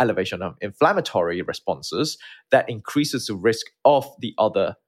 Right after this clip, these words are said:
uh, diseases, you know, cardiovascular disease, hypertension, and all of that. Ketones can acutely decrease that. Now,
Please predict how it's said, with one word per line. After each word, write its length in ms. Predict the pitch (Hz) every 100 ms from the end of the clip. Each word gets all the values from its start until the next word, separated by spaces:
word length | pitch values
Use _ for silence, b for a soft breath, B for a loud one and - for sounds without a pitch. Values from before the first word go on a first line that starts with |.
| _ -
uh, 140 | 107
diseases, 680 | 104 104 110 101 92 95 -
you 100 | 110
know, 80 | -
cardiovascular 540 | 107 98 92 - 92
disease, 320 | 92 85 90
hypertension, 560 | 90 - - 90 92 87
and 80 | 107
all 120 | 147
of 80 | -
that. 260 | 82 - B B B B B _ _ _ -
Ketones 680 | - 202 208 208 139 113 - - _
can 220 | - 156 -
acutely 920 | 123 - - 160 156 123 110 101 120 _ -
decrease 480 | 123 - - 233 -
that. 240 | - - _ _ _ _ B B B
Now, 560 | 135 139 131 127 123 -